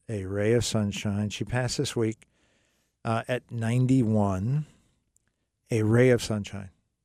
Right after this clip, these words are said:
Absolutely. She walked into the office and just lit the place up. And, uh, we are,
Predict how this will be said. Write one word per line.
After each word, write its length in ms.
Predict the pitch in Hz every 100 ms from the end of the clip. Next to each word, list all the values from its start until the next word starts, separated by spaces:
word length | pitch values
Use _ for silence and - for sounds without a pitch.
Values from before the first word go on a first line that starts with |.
| _ _ -
Absolutely. 840 | 139 143 135 - 123 104 98 90
She 180 | - 117
walked 320 | 107 117 110
into 180 | 117 110
the 160 | 113 110
office 520 | 113 110 113 107 -
and 300 | 127 107 101
just 600 | - 123 123 117 - - _ _ _ _ _ -
lit 220 | 135 -
the 80 | 139
place 400 | - 131 117 113
up. 260 | 104 - - 123
And, 480 | 113 110 110 104
uh, 300 | 110 110 104 101 _ _ _ _ _ _ _ _ -
we 260 | 101 107 107
are, 360 | 104 101 104